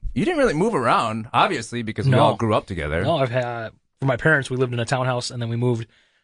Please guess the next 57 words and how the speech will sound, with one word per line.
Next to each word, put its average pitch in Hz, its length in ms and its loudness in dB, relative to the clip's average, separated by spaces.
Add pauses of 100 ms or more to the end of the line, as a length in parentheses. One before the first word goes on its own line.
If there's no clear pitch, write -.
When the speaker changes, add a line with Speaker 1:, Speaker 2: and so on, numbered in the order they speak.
(100)
Speaker 2:
to - 60 -16
Brooklyn 131 240 -2
Park. 131 280 2 (920)
And, 135 280 2
uh, 139 320 2 (280)
stayed 165 240 2
there 175 140 6
f-, - 220 -4
all 120 140 -10
through 127 120 -4
high 127 100 -2
school. 139 160 -6
My 120 60 -2
parents 127 220 0
are 123 60 -4
still 127 160 2
in - 20 2
the 120 60 -2
same 127 160 -4
house. 131 340 -2
Speaker 1:
Yep. 98 240 2
Speaker 2:
And, 107 300 -4
uh, 113 60 -2
that's 123 180 -2
pretty 98 180 0
much 98 80 2
it. 104 40 2
Speaker 1:
Yeah, 80 260 -2
missed 90 200 0
that 80 160 0
place. 69 380 -4 (160)
Speaker 2:
Yep. 117 180 -4 (380)
Speaker 1:
Are 98 80 4
they 135 100 4
excited 110 420 0
about 90 220 0
all 87 200 0
the 87 100 -2
new 87 480 0
additions 87 500 0
and 80 120 -4
constructions 90 680 -2
around 80 260 0
their 104 140 0
house? 113 260 -2
'Cause, 87 240 -2
uh, 71 280 0
Brooklyn - 320 -4
Park 95 360 -2
is 64 220 -16
a 69 80 -4
growing. 65 800 -2
Speaker 2:
Yeah, 165 220 2
they're 170 120 0
kinda 185 200 0
like, 131 220 -2
it's - 360 -10